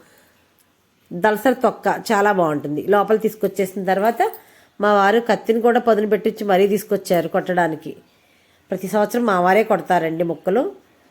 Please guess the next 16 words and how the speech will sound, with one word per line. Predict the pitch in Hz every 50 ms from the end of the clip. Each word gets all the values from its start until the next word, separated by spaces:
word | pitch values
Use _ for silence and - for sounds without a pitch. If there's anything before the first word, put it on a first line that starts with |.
| _ _ _ _ _ _ _ _ _ _ _ _ - -
ఇప్పటికి | 190 - - 208 196 185 - 202 208 208 208 208 202 202 202
ముప్పై | 196 196 190 190 - 202 196
ఏళ్ళ | 196 196 196 196 202
నుంచి, | 208 214 208 - - 240
ముప్పై | 233 214 190 - 202
రెండు | 196 190 185 185
ఏళ్ళ | 190 190 190 208
నుంచి | 208 185 247
కొడుతున్నారు | 226 220 196 185 175 190 190 196 196 190
ముక్కలు. | 190 185 185 185 - 196 208
బాగా | 208 185 190 180 185 208 226 -
ప్రాక్టీస్ | - 202 185 190 185 - 247 240 247 220
అనమాట | 185 170 165 160 165 160 175
ఆ | 170
ముక్కలు | 165 170 165 170 - 190 190
కొట్టడంలో. | 190 185 180 180 170 165 170 160 156 156